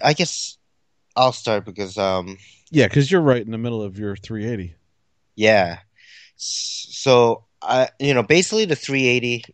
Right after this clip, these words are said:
Speaker 1: I've had that f-, little bit over a year now. It was a, a year since, um, a year and a half now, I guess, right? Because I think I had it a year since last December,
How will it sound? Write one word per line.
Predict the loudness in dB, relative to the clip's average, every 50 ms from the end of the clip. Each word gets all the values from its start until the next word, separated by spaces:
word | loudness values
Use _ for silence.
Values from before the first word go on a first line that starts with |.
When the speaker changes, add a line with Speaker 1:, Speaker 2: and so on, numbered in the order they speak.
| -10 -6
Speaker 1:
I've | -4 -4 -4 -4
had | -2 -2 -2 0 0 2
that | 0 0 0
f-, | -2 -8 -18 -20 _ -10
little | -10 -8 -4 -2 -2 -2 -2 -4
bit | -2 0
over | 0 0 0 0 -2
a | -2
year | -2 -4 -4 -2 0 0 0
now. | 0 0 0 0 0 -2 -4 -8 _ _ _ _ _ _ _ _ _ _ _
It | -8 -6
was | -4 -4 -4 -2 -2
a, | -2 -2 0
a | 0
year | 0 2 4 4 6 6 4 2
since, | 0 -4 -2 -2 -2 -2 -4 -10 -12 -6 -2
um, | 0 2 2 2 2 0 -2 -6 -10 -16 _ _ _ _ _ _ _ _ -4
a | -2
year | 0 0
and | 0
a | 0
half | 0 0 0 0 -2 _
now, | -8 -6 -6
I | -6
guess, | -6 -8 -8 -8 -8
right? | -8 -10
Because | -6 -4
I | -6 -6
think | -4 -6 -8 -4
I | -4 -2
had | -2 -2 -2 -2
it | -4 -4 -4
a | -6
year | -8 -8 -8 -6 -6 -6 -6
since | -6 -10 -10 -10 -10 -10 -12 -8 -6
last | -6 -6 -6 -6 -12
December, | -14 -10 -10 -10 -8 -6 -6 -8 -8 -8